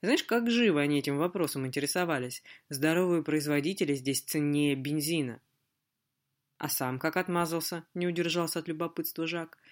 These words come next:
"Сразу два одинаково негодящих производителя не показались им подозрительными?" "О, насчёт себя я им такого понарассказывал", — мышь грустно оглянулся на хихикающих женщин,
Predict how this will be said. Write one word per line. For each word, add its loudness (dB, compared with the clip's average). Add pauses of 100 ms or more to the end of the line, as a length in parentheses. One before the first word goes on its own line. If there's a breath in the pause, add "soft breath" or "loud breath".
(200 loud breath)
"Сразу 2
два 4
одинаково 0
негодящих 2
производителя 0
не 0
показались -2
им -2
подозрительными?" -2 (560 loud breath)
"О, 2 (260)
насчёт 0
себя 2
я 4
им 0
такого 0
понарассказывал", — 0 (100)
мышь -2
грустно -2
оглянулся -2
на -2
хихикающих -6
женщин, -4